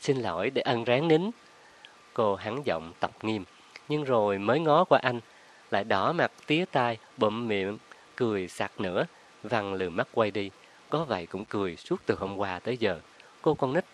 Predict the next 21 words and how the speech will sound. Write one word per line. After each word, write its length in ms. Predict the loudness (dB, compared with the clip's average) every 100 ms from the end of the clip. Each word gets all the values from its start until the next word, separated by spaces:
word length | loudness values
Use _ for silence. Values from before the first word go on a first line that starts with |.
| -10
hơn 280 | 0 0 0
cả 100 | -2
sự 180 | -4 -2
tưởng 260 | 0 0
tượng 260 | 2 2 2
của 120 | 2
anh. 180 | 0 -2 -12 -20 -20 -20 -12
Để 300 | -6 -6 -6 -2
cô 160 | 0 2
rút 120 | 0 0
rít 140 | 0 0 -2
với 120 | -2
cơn 260 | 2 2 2
buồn 180 | -2
cười 240 | -2 -2 0
ấy, 220 | 0 -2 -6 -18 -12 -6
anh 200 | -4 -4
ngẫm 260 | -4 -4
nghĩ 160 | -4 -4
một 240 | -6 -4
mình. 180 | -4 -4